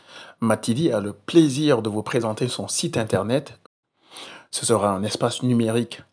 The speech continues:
exclusivement dédié aux échanges et partage de connaissances dans le domaine scientifique. Vous aurez enfin votre réseau social sénégalais cent pour cent dédié à la science,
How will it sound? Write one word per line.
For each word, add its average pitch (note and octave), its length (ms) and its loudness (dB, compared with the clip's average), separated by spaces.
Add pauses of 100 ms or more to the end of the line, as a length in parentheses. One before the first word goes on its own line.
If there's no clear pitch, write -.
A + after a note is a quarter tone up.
(140)
exclusivement C#3 680 2
dédié G#2+ 360 -2
aux A2 120 -4
échanges C3 580 -2 (120)
et D3+ 60 -2
partage - 440 -2
de G2 60 -6
connaissances F#2+ 600 -2
dans F#2+ 140 -2
le F#2+ 60 -4
domaine G2 300 -2
scientifique. G2 640 -10 (920)
Vous C#3+ 240 4
aurez D3 220 8
enfin C3 440 4
votre A#2 260 -2
réseau A#2+ 260 4
social A#2 380 2
sénégalais G#2 540 0 (140)
cent D#3+ 280 4
pour D3+ 220 -4
cent C3 180 2
dédié A#2+ 300 2
à A2 80 6
la G2+ 120 2
science, - 420 -4